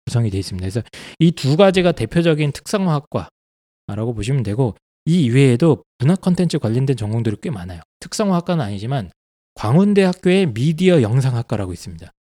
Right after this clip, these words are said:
건국대도 문화 콘텐츠 학과가 있고 아주대도 문화 콘텐츠 학과,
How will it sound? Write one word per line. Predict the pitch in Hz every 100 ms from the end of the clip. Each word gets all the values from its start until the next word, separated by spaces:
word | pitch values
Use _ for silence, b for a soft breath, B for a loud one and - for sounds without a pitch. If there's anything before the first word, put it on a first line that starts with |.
| _ _ _ _ _ _ _
건국대도 | - 117 165 165 156 151 196
문화 | 117 127
콘텐츠 | 123 180 180 180 -
학과가 | 127 131 117
있고 | 90 - 160 214 214
아주대도 | 101 107 135 131 120
문화 | 110 110
콘텐츠 | 110 123 120 110 98
학과, | - - 175